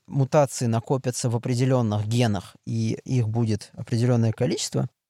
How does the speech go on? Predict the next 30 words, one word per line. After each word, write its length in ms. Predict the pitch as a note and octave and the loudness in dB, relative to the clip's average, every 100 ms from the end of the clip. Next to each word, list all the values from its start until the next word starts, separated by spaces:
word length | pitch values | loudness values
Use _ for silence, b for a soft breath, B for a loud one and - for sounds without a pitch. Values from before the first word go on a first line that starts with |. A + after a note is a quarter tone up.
| _ | _
то 100 | B2 | 0
клетка 380 | - F#3 - A#2 | 4 2 2 2
может 300 | A#2 D#3 D3 | 2 2 0
переродиться 540 | B2 A2 A2 C#3+ - | 0 2 2 0 0
в 80 | A2 | 2
раковую. 500 | A#2 G#2+ G#2+ A2 - | 2 0 -8 -12 -12
То 100 | - | -8
есть 200 | G2+ - - | -8 -8 -2
она 320 | G2+ C3 E3 - _ _ | 2 4 2 -4 _ _
перестанет 680 | - A2+ G#2+ C#3+ C#3+ C3 - _ _ _ | 0 0 2 2 2 2 -4 _ _ _
контролировать 760 | - C#3 - C#3 C#3+ C3+ G#2 G#2 | 2 2 4 4 4 2 0 -2
себя 580 | - - G2+ C3 F3+ G#3 | -4 -4 2 2 2 -2
в 60 | - | -6
контексте 520 | A#2 G2+ C3+ C3+ A#2+ | -4 -2 -2 -2 -4
других 380 | G#2+ G#2+ A2+ - | -2 0 0 -2
клеток. 400 | A2 F#2+ E2 - - _ | -4 -4 -4 -10 -18 _
Она 420 | F#2+ G#2+ C#3+ D#3 - _ _ _ | 0 4 4 2 -2 _ _ _
будет 480 | A2+ A#2+ B2 A2+ - - | 0 2 2 0 -4 -6
активно 460 | A2 - A#2 G#2+ | -6 -2 0 0
размножаться, 1040 | G#2 G2 G#2 A2 F3 A#3 - E3 D#3 C#3+ - - | 0 0 2 4 4 2 -2 -2 0 -2 -6 -6
ну, 200 | C#3 C3 | -4 -4
и 100 | - | -4
тем 160 | G#2 | -4
самым, 240 | G2+ C#3 B2 | 0 2 2
в 40 | |
общем, 220 | G#2+ G#2 | -2 -6
причинять 480 | G#2 G2+ A2 A2+ - | -6 -2 2 2 2
вред 300 | A2+ A2+ - - _ _ | 2 2 0 -10 _ _
всему 260 | - G#2+ A2 | -6 0 2
организму. 520 | G#2+ G#2 G#2+ F#2+ G#2 | 4 2 2 0 -6